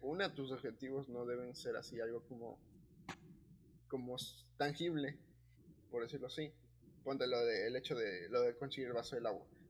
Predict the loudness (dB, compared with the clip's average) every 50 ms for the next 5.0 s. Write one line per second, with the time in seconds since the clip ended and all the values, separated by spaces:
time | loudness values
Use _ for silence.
0 | -20 -20 -20 -10 -4 -4 -2 -2 -2 0 0 0 2 2 0 0 -2 -4 -10 -18
1 | -20 -20 -20 -20 -20 -20 -20 -20 -20 -20 -20 -18 -18 -18 -20 -20 -20 -20 -18 -14
2 | -2 4 8 10 10 10 8 4 0 -2 -2 -2 -2 -2 0 0 0 0 0 -2
3 | -8 -18 -18 -18 -20 -20 -20 -20 -20 -18 -12 -8 -6 -6 -4 -4 -6 -6 -6 -6
4 | -8 -6 -6 0 4 6 6 6 6 4 2 2 0 0 0 2 2 2 2